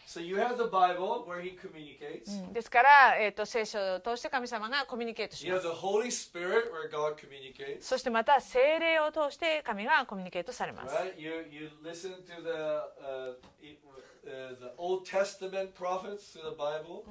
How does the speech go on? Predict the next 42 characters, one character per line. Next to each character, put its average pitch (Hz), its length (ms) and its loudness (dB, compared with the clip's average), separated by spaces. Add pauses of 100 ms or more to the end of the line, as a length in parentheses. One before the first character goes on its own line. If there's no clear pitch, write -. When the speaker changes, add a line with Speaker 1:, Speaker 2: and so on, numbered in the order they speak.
(120)
Speaker 2:
う - 20 -16
ん、 190 40 -18
そ 247 160 -4
し - 40 -12
て 269 160 2
ま 233 160 0
た、 285 340 8 (200)
え 202 140 0
ー - 40 -6
と、 185 500 2 (300)
そ 202 140 -8
の 180 320 -6 (140)
預 240 160 2
言 330 160 2
書 240 140 0
で 156 60 -6
す - 80 -14
ね。 185 120 -6
旧 339 220 0
約 330 340 2
の 339 100 -2
預 196 260 -2
言 277 180 0
書 330 140 -8
に 311 80 -10
書 285 120 -2
か 277 100 2
れ 269 80 0
て 262 100 -4
い - 20 0
る 247 80 -6
こ 277 80 -6
と 285 100 -4
を 233 40 -4
見 165 140 -4
ま 117 160 -4
す。 - 220 -18
Speaker 1:
Right? 123 60 -12
Uh, 123 640 -8 (180)
you 123 140 -14
know, 113 140 -10
through 151 320 -14